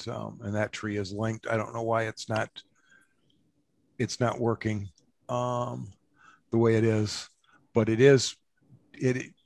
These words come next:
it definitely does have, um, stepfather and then biological mother listed on the,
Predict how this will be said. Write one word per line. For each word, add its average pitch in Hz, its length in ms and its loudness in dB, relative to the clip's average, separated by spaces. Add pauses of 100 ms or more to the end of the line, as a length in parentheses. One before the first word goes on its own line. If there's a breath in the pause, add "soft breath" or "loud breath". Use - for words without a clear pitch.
it 123 200 -2
definitely 139 500 6
does 131 340 4
have, 117 420 4 (680)
um, 107 520 -2 (180)
stepfather 113 1080 4
and 110 120 -2
then 110 120 -2
biological 110 640 2
mother 107 520 0
listed 110 360 -4
on 104 200 -2
the, 98 100 -12